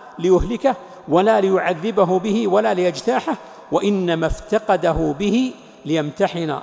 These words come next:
صبره ورضاه عنه. يقول في نهاية الكلام، والكلام طويل يرجع إليه في زاد المعاد،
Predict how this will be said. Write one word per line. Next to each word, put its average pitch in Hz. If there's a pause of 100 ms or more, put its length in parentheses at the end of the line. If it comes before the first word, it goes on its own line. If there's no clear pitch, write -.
(100)
صبره 160 (280)
ورضاه 147 (540)
عنه. 165 (640)
يقول 202 (360)
في 165
نهاية 165
الكلام، 156 (320)
والكلام 151
طويل 151
يرجع 143
إليه 151
في 127
زاد 139
المعاد، 131